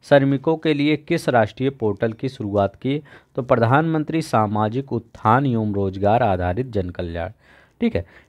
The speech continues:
केंद्रीय मंत्रिमंडल ने अंतर सरकारी फ्रेमवर्क समझौते को पूर्व व्यापी मंजूरी कब दी? तेरह मार्च दो हज़ार चौबीस को। कब? तेरह मार्च दो हज़ार चौबीस को।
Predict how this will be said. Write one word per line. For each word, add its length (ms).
केंद्रीय 460
मंत्रिमंडल 680
ने 120
अंतर 380
सरकारी 520
फ्रेमवर्क 640
समझौते 800
को 240
पूर्व 420
व्यापी 460
मंजूरी 540
कब 140
दी? 300
तेरह 300
मार्च 320
दो 200
हज़ार 240
चौबीस 380
को। 260
कब? 220
तेरह 280
मार्च 340
दो 200
हज़ार 220
चौबीस 380
को। 260